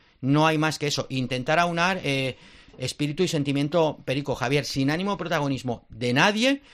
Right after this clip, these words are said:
y donde todo el mundo esté representado. Aquí es que, eh, eh, es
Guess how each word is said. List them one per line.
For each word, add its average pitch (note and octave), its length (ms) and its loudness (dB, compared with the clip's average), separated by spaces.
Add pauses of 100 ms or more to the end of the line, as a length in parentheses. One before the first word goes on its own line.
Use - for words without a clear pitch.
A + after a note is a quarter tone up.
(240)
y D3 120 2
donde C#3+ 300 2
todo B3 280 8
el A3 80 6
mundo G#3 300 0
esté G3 220 -2
representado. D#3 720 -2
Aquí D#3+ 240 -2
es E3+ 120 -4
que, E3 140 -2
eh, C#3+ 260 -6
eh, D3+ 200 -6
es F3 200 -6